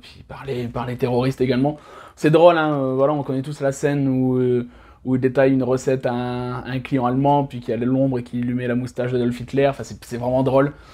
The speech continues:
Non, j'aime beaucoup, euh, ça perd un peu en rythme dans la dernière demi-heure, mais un peu comme beaucoup de comédies de De Funès, où à la fin on essaie de résoudre un peu l'intrigue, mais, euh,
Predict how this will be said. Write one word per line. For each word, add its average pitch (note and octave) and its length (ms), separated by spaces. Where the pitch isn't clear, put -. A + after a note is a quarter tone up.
Non, E3 220
j'aime F3 180
beaucoup, F3 480
euh, D#3 360
ça D#3 140
perd F#3 160
un F3 100
peu F3+ 80
en F3 120
rythme F3+ 180
dans E3 120
la D#3+ 80
dernière E3+ 160
demi-heure, E3 500
mais C#3+ 160
un D3 80
peu D#3+ 160
comme D#3+ 140
beaucoup D#3 200
de D3+ 60
comédies D#3 240
de D3 60
De C#3+ 120
Funès, D#3 400
où D3+ 40
à C#3 40
la C3+ 100
fin D3+ 120
on C#3+ 80
essaie C#3 160
de C#3 60
résoudre C#3 220
un C3+ 40
peu C#3 100
l'intrigue, C#3+ 420
mais, A#2+ 140
euh, A#2 100